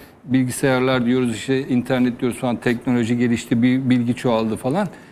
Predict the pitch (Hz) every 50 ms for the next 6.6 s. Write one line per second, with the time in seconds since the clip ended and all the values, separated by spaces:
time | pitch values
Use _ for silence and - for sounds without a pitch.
0 | - - - 135 151 151 151 151 165 156 131 156 170 - - - 170 - 185 170
1 | 170 165 160 156 143 147 151 156 170 160 143 123 - - 117 107 107 113 160 190
2 | 180 - - - - _ _ _ _ _ _ _ - 123 131 131 147 160 170 160
3 | 160 160 160 160 156 160 147 139 147 135 - - - 151 147 143 127 - - 139
4 | 131 127 - - 139 131 127 120 - 143 131 135 143 135 120 107 107 101 98 98
5 | 92 - 196 202 165 131 - - 165 151 131 131 156 180 190 175 - - - 175
6 | 165 156 117 107 101 90 - - 185 170 - -